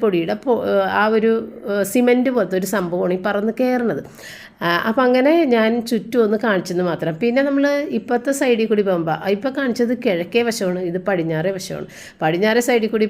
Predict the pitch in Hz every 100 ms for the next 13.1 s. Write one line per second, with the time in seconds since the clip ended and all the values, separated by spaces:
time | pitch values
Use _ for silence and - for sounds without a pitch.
0 | 226 208 190 185 185 175 233 - 170 185
1 | 185 202 233 254 - 247 196 196 208 202
2 | 208 190 190 202 190 226 277 - - -
3 | 170 175 180 196 254 - - - 185 180
4 | 185 196 226 277 277 202 180 170 160 160
5 | 202 170 151 143 147 160 151 143 - -
6 | - - 165 185 202 214 233 233 233 208
7 | 208 220 226 214 214 214 190 190 277 311
8 | - - - 202 185 185 170 175 180 170
9 | 143 147 - - - 180 208 262 226 208
10 | 202 226 262 233 214 233 277 220 196 208
11 | 202 190 190 262 311 - 208 202 202 214
12 | 226 214 202 208 208 226 208 208 185 180